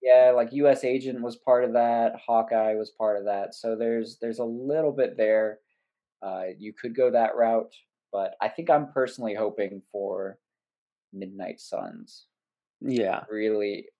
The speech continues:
Speaker 1: really hoping for that one out of all of it.
Speaker 2: Um, that's all I got for Moon Knight, unless you have something else.
Speaker 1: I think that's,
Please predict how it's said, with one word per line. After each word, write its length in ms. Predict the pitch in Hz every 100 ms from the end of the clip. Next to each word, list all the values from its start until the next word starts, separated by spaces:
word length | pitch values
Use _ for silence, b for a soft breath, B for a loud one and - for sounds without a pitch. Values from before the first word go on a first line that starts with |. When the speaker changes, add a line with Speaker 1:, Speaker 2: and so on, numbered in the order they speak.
| _
Speaker 1:
really 280 | 107 104 98
hoping 280 | 98 - 90
for 60 | -
that 220 | 90 -
one 220 | - - -
out 140 | 90
of 100 | 85
all 200 | 90 -
of 80 | 90
it. 100 | - _ _ _ _ _ _ _ - _ _ _ _ _ -
Speaker 2:
Um, 380 | 147 147 139 131 -
that's 180 | 160 -
all 100 | 247
I 60 |
got 200 | 143 143
for 60 | 113
Moon 200 | 113 117
Knight, 120 | 101 104
unless 200 | 101 123
you 60 |
have 100 | 101
something 280 | - - 90
else. 440 | 92 - - - _ _ _ _ - _ _ _
Speaker 1:
I 60 | -
think 280 | - 214 -
that's, 720 | 143 139 131 - - - -